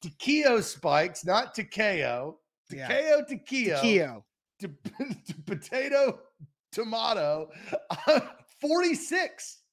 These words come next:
Speaker 1: You learned something. And
Speaker 2: Yeah,
Speaker 1: the Bills,
Speaker 2: forty-six. Dang.
Speaker 1: they need to work on their P R because this is completely unacceptable.
Speaker 2: Uh, agreed. <laughs> Look, hey, that's why they're tearing that thing down <laughs> and building a new one. Same time.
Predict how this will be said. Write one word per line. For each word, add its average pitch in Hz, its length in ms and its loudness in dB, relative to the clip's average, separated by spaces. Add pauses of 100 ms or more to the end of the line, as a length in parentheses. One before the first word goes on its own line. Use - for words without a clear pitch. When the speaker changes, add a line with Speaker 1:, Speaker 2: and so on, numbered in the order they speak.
(160)
Speaker 1:
You 208 160 -8
learned 320 280 0
something. - 400 -8 (280)
And 202 120 -2
Speaker 2:
Yeah, 160 100 2
Speaker 1:
the 147 80 -4
Bills, 196 200 4 (100)
Speaker 2:
forty-six. 147 480 -10
Dang. - 160 -10
Speaker 1:
they 214 160 -2
need 240 200 -4
to 208 80 -2
work 202 300 -4
on 202 140 -4
their 180 160 -4
P 160 280 -4
R 120 340 0
because 123 400 -6
this 185 400 -2
is 147 200 -8
completely 165 640 -6
unacceptable. 113 580 -10 (680)
Speaker 2:
Uh, 156 300 -2
agreed. 165 520 -4 (220)
<laughs> 156 280 -18
Look, 190 220 0
hey, 185 220 2
that's 180 220 -4
why 214 160 2
they're 190 220 -2 (460)
tearing 190 320 -2
that 190 180 0
thing 196 200 0
down 190 320 4
<laughs> - 40 -20
and 220 280 -4
building 214 260 0
a 180 40 -4
new 196 200 0
one. 120 200 -10 (1040)
Same 165 220 -6
time. 131 280 -6